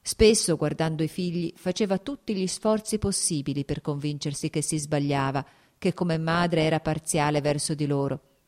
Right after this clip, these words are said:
Tuttavia, non poteva non dirsi che aveva dei bambini deliziosi,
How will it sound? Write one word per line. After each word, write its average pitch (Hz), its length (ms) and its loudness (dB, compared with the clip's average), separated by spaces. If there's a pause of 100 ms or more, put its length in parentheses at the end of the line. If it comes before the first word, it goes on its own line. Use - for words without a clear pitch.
(320)
Tuttavia, 151 640 0 (420)
non 185 220 4
poteva 214 400 4
non 196 220 2
dirsi 262 520 -2
che 220 160 0
aveva 208 340 4
dei 180 180 4
bambini 165 580 2
deliziosi, 180 880 0